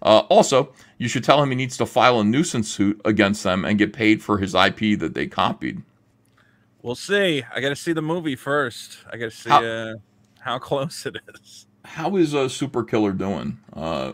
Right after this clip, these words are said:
Speaker 1: I know it's your favorite question.
Speaker 2: Doing
Speaker 1: I
Speaker 2: great.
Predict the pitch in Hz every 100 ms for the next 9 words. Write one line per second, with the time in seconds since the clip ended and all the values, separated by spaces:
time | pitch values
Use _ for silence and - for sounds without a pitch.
0 | - 113 117 110 104 - - 110 90 80
1 | - 101 101 427 480 403 226 151 165 294
2 | 415 370 - - -